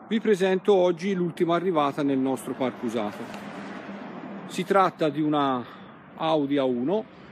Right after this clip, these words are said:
milleseicento turbo diesel dell'anno duemilasedici, una vettura aziendale,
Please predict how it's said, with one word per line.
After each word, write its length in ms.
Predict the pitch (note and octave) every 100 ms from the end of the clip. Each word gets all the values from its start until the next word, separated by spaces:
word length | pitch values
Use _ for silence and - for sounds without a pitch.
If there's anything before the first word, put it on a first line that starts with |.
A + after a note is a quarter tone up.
| - -
milleseicento 840 | D#3+ A3+ G#3 F3 - G3 F3 B2+ F#3
turbo 260 | G3 A3+
diesel 480 | F3 F3+ E3 F#3 - -
dell'anno 580 | D#3 F3+ E3 C#3+ C3+ C#3+
duemilasedici, 920 | C3+ C3+ C3 B2+ A#2 A2+ G2+ G2+ A#2 - - -
una 220 | F3+ F3
vettura 580 | F3+ - D#3+ D#3+ D#3+ - - - - -
aziendale, 800 | - D#3 C#3+ E3 D#3+ F3 B2 G2+